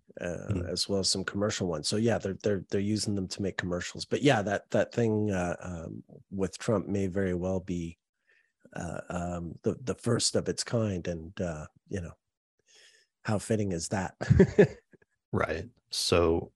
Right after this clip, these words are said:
Speaker 2: yeah, so that's, you know, a big part of this now, 'cause one of the things you brought up that I mentioned, I think, on the year ahead forecast that I thought was cool was, you know, um, Saturn in Pisces back in the nineteen sixties was the time when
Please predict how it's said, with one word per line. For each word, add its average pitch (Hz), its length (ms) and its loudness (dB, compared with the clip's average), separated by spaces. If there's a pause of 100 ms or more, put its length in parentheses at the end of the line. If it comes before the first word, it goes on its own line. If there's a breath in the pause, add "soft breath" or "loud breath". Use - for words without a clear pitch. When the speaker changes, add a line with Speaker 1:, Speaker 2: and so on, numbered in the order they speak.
(140)
Speaker 2:
yeah, 107 360 4
so - 240 2
that's, 90 520 2 (460 loud breath)
you 120 120 4
know, 98 100 6
a 87 40 4
big 90 220 4
part 90 260 6
of 85 100 0
this 90 400 2
now, 82 300 2
'cause - 340 2
one 104 300 2
of 139 60 6
the 104 40 -2
things 95 160 4
you 95 120 2
brought 92 240 4
up 80 260 2 (200)
that - 100 -2
I 87 60 2
mentioned, 87 360 0
I 80 40 -4
think, 101 180 -6
on - 60 0
the 90 80 0
year 85 120 2
ahead 95 240 2
forecast - 520 0
that 85 60 4
I 87 40 4
thought - 160 2
was 87 120 0
cool 85 380 2
was, 85 460 2 (640 loud breath)
you 101 180 2
know, 78 360 0
um, 82 500 2 (120)
Saturn 101 540 4
in 87 200 2
Pisces 90 1040 0 (560)
back 82 300 2
in 90 100 4
the 85 80 2
nineteen 82 380 0
sixties - 720 2
was 87 160 2
the 87 120 0
time 85 680 2
when 82 560 2